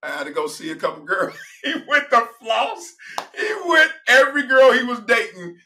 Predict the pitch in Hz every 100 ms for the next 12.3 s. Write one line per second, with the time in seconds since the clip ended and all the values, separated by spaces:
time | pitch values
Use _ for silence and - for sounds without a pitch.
0 | _ 190 170 214 202 185 185 185 208 196
1 | 180 175 165 160 151 160 143 - 165 143
2 | 139 135 120 117 113 107 107 110 101 139
3 | 139 110 98 - 117 95 - - - _
4 | _ - - - 101 95 76 _ _ -
5 | - _ _ _ _ - 120 120 131 117
6 | 123 113 113 127 110 117 110 95 110 117
7 | 104 - 101 95 92 95 95 110 175 202
8 | 180 185 156 131 131 123 131 120 113 104
9 | 104 98 92 - - 98 92 87 87 _
10 | _ _ _ - _ - 175 180 170 -
11 | 156 123 123 110 95 107 107 _ - 117
12 | 104 101 92